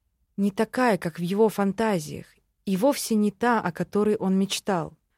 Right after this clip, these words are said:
«Хорошо повеселились?» — интересуется Вова, выпуская струйку серого дыма в сторону.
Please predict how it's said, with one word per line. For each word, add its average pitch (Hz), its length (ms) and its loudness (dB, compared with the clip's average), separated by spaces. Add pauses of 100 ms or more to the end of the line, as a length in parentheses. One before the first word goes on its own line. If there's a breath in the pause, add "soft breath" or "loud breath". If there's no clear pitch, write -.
(460)
«Хорошо 185 500 4
повеселились?» — 165 1040 -2 (540)
интересуется 160 800 -2
Вова, 233 420 0 (240 soft breath)
выпуская 190 680 0
струйку 175 520 -2
серого 156 480 0
дыма 175 400 -2
в - 80 -8
сторону. 131 640 -6